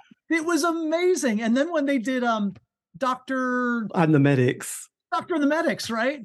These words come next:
Speaker 1: I was
Speaker 2: Spirit
Speaker 1: like,
Speaker 2: in the Sky.
Speaker 1: "I know that guy." He did, <laughs> I, I couldn't believe he put a single out. And I had seen them play at a number of different things, and they were actually quite a reasonable psychedelia band. And then Spirit in the Sky hit. I'm like,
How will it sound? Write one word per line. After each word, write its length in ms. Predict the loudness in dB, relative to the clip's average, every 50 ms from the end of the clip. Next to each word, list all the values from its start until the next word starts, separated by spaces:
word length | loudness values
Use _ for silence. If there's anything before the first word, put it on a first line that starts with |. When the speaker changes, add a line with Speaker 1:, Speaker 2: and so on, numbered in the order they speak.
| -18 -12 -4 0
Speaker 1:
I 40 | 2
was 60 | 4 6
Speaker 2:
Spirit 160 | 6 6 4
Speaker 1:
like, 60 | 4 2
Speaker 2:
in 20 |
the 60 | 2 2
Sky. 260 | 2 0 0 2 4 4
Speaker 1:
"I 160 | 4 4 4 6
know 200 | 6 6 6 6
that 440 | 6 4 4 4 2 2 2 2 2 0 0 0 0 2
guy." 240 | 0 -2 -2 -4 -12 -14 -14 _
He 100 | -4 -4 0 2
did, 120 | 2 2 2
<laughs> 540 | 0 -10 -18 -20 -18 -18 -16 -16 -10 -4 -4
I, 80 | -2 0 0
I 140 | 0 0 0 -2 2
couldn't 220 | 0 0 0 0 -4
believe 320 | -2 0 2 2 2 2
he 100 | 0 -2
put 160 | -2 -2 -2
a 60 | -2 -2
single 460 | -4 -4 -6 -6 -6 -4 -4 -2 -2
out. 300 | -2 -2 -2 -4 -6 -8 -14 -20 -20 -20 -20 -14 _ 0
And 220 | 2 4 4 2 4
I 160 | 4 4 4 4
had 160 | 4 2 0
seen 280 | 0 0 2 4 4 4
them 140 | 4 2 0
play 340 | -2 0 -2 -2 0 -2 -4
at 80 | -4
a 40 | -4
number 360 | -4 -4 -2 -2 -2 0 -2
of 60 | -2 -2
different 320 | -4 -6 -6 -8 -8 -6
things, 460 | -4 -2 -2 -2 -2 -2 -2 -4 -6 -8 -14 -8 -2
and 100 | 2 4 4
they 60 | 4
were 120 | 4 4
actually 320 | 2 0 0 0 -2 -2 -2
quite 260 | 0 2 2 2 2
a 40 | 2
reasonable 480 | 0 0 0 0 0 0 -2 -2 -4 -4
psychedelia 680 | -4 -4 -6 -4 -2 -2 0 0 0 0 0 0 0 -2
band. 440 | -2 -6 -6 -6 -8 -8 -8 -8 -10 -12 -20 -20 -20 -12 _ 0
And 100 | 4 4
then 120 | 6 4
Spirit 340 | 4 2 2 4 4 4 4
in 60 | 2
the 80 | 0 -2
Sky 440 | -2 -4 -4 -2 0 0 0 0 0
hit. 260 | -2 -2 -4 -6 -6 -6
I'm 180 | -4 -2 0 2
like, 300 | 2 0 0 -2 -4